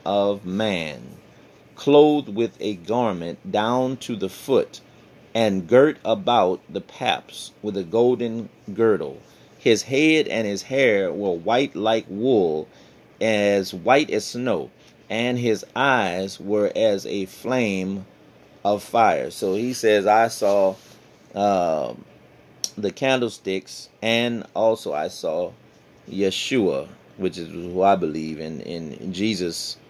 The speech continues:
he, he bears that out, 'cause he said, "I'm the one that walks in the midst of the seven candlesticks." Uh, down in Revelation one eighteen, he says, I am he that liveth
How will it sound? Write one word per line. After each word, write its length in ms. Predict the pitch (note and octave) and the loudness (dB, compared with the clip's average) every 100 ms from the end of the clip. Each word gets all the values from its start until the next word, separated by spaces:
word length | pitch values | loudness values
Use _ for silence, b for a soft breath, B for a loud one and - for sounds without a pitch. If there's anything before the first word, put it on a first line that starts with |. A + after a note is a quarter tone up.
| - - | -20 -4
he, 260 | A#2 G#2+ F#2+ | 0 0 -2
he 160 | - A2+ | -4 -2
bears 360 | G2+ G#2 G2+ | 6 8 8
that 180 | F#2+ F#2 | 6 4
out, 220 | G2 A2 | 6 4
'cause 100 | F#2+ | 0
he 80 | F2 | -8
said, 160 | F#2+ F2+ | -4 -4
"I'm 140 | G2 | -2
the 80 | F#2+ | -4
one 180 | F2 F#2 | -4 -4
that 160 | F#2 | -6
walks 300 | E2 A#2 C3 | 0 0 0
in 80 | F#2 | -8
the 60 | E2 | -10
midst 300 | E2 D2+ - | -10 -10 -12
of 120 | C2+ | -16
the 80 | F2 | -16
seven 320 | - G2 E2 E2 | -4 -4 -4 -8
candlesticks." 680 | E2 D#2 B1 - - - - B B B B B - - | -10 -10 -12 -14 -16 -18 -20 B B B B B -20 -2
Uh, 300 | F#2 G2+ F#2+ | 2 4 4
down 480 | F2 B2 C3+ B2+ A#2+ | 4 4 4 2 -2
in 640 | G2 G#2+ G#2 G2 G2 G2 F2+ | -6 -6 -6 -6 -8 -10 0
Revelation 880 | A#2 B2+ A#2 G#2+ G2+ G2+ G2 F#2 | 2 4 2 0 -2 -8 -8 -6
one 200 | F#2+ A#2 | -2 -2
eighteen, 520 | A2+ G#2+ G2+ C#3 C#3 A#2 | -2 -4 -4 -4 -2 -2
he 80 | |
says, 240 | G2+ G2+ F2+ | -2 -4 -2
I 240 | - A#2 B2 | 0 2 2
am 180 | G#2+ | 0
he 320 | G#2+ B2+ C#3+ C#3 | -2 -2 -2 0
that 240 | G#2 F#2 | 0 0
liveth 400 | G2+ A#2+ C3 D#3+ | 0 0 0 -4